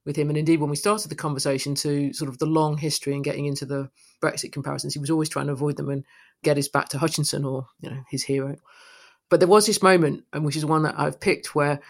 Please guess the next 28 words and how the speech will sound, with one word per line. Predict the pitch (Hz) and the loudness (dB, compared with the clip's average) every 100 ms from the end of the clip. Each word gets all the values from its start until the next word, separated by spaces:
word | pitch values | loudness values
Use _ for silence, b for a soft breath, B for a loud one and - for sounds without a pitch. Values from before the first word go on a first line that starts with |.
| B | B
suddenly | B 190 170 160 | B 2 2 2
this | 143 143 | 2 0
sort | 143 | -2
of | 135 | -2
long | 156 170 175 170 160 - | 2 6 6 6 2 0
answer | 156 160 156 | 0 0 0
came | 151 143 151 | 0 0 2
out | 151 | 0
of | 147 | -2
him, | - 131 143 - B B | -8 -6 -6 -10 B B
where | 147 147 139 | 0 2 2
he | 156 | 4
basically | 160 - 180 151 | 4 4 2 0
rewrote | 151 156 151 151 143 | 2 2 4 2 0
the | |
history | 135 151 - 143 | -2 -4 0 0
of | 143 139 - B B _ | 0 -2 -2 B B _
<laughs> | |
British | 170 - - | 0 0 0
politics | 156 147 - 139 - - - B B B B | 0 2 2 -2 -4 -6 -6 B B B B
from | 156 | 0
eighteen | 156 143 151 | 2 2 -2
forty-six, | 143 143 147 - 143 - | -2 -2 0 0 0 -2
in | 151 | -2
which | 139 | -4
the | |
Conservative | - 156 - 151 143 - | -4 -4 0 0 0 -4
Party | 143 139 131 | -6 -4 -6